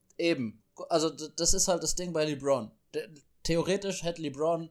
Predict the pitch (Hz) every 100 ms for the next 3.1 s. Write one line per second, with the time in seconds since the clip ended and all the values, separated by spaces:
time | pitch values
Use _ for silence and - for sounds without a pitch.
0 | _ - 151 160 160 147 135 131 147 143
1 | 123 120 110 117 - 104 107 101 _ _
2 | _ _ _ _ _ 127 151 160 185 196